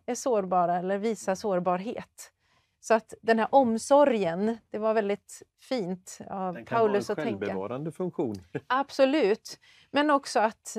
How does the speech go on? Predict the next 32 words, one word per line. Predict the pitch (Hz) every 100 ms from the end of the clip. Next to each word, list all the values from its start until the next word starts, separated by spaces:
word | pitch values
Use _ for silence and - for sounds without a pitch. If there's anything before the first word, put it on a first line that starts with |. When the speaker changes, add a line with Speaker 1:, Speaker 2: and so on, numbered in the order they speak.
| -
Speaker 1:
eh, | 214 202 190 185
som | 202 262 226
Fredrik | - 208 202
sa, | 202
att | 214
vi, | 226 214 202
vi | 220 285
är | 180
inte | 330 247
hela | 247 208 190 190
om | 208
inte | 196 -
alla | 185 175
finns | 185 180
där. | 240 254 202 190 _ _ _ _ -
Eh, | 190 180
så | 202 240
det | 240
känns, | - 285 262 - - _
det | 214
vore | 247 294 285 254
så | 247
roligt | 240 247 214 190
om | 196 -
alla | 247 214
kunde | 220 214 202
få | 185
vara | 180
med | 190 175 180
på | 165
samma | 254 233 220 226
plats, | 214 214 - -